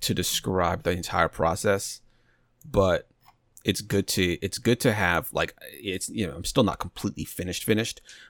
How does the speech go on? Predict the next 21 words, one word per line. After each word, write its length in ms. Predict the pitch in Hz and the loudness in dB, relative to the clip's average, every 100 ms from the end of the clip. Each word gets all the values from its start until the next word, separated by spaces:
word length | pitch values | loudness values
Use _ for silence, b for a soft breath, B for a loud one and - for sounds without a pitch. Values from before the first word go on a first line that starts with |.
| - | -2
but 120 | 92 | -2
it's 180 | 90 - | -2 -8
good 280 | - 117 - | -2 -2 0
to 120 | 101 | 0
have 520 | 101 85 85 80 - _ _ _ | 2 0 0 -4 -10 _ _ _
this, 380 | 107 85 - - | -4 -2 -2 -2
um, 460 | 82 69 64 67 110 _ _ _ | -4 -4 -4 -8 -12 _ _ _
this 220 | 85 87 | -4 -4
copy 680 | - - 82 - 87 78 - _ _ _ - - | -2 -2 -2 -4 -6 -8 -10 _ _ _ -20 -8
where 280 | 92 87 80 | 0 2 2
it 80 | - | 2
is. 520 | 82 76 - - - _ b b b b _ - | 0 0 -4 -8 -10 _ b b b b _ -6
Um, 400 | 82 58 52 - _ - | -2 -2 -6 -14 _ -10
the 140 | 95 | -8
fact 300 | - 101 87 | 4 4 4
that 100 | 87 | 2
I 80 | 82 | 0
have 260 | 80 85 - - | 2 0 0 0
all 180 | 85 80 | 0 0
the 80 | |
substance 680 | - 98 85 - 78 - - | -4 -4 -4 -6 -6 -6 -8